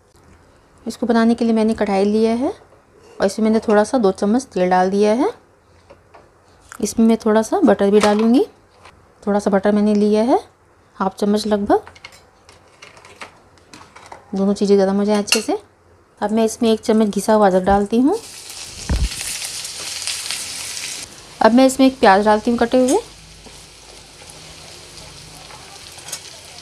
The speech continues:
प्याज में भी अच्छे सा कलर आ जाए, उसके बाद मैं इसमें और चीज़ें ऐड करूँगी।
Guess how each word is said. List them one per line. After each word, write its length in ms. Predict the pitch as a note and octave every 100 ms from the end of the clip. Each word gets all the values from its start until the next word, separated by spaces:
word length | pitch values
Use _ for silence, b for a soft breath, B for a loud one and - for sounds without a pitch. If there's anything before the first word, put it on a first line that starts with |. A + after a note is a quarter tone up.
| - - - - - - - - - -
प्याज 220 | - A3+ A#3+
में 100 | C4+
भी 80 | B3+
अच्छे 220 | A#3 B3+
सा 100 | C4
कलर 300 | A#3 A#3 A#3
आ 100 | G#3
जाए, 160 | G#3 D4+
उसके 220 | D4+ A3+
बाद 200 | A3 G3+
मैं 80 | G#3+
इसमें 240 | G3+ G#3+
और 100 | G3
चीज़ें 240 | G3 G3+ G3
ऐड 140 | F#3+
करूँगी। 380 | - G3+ G#3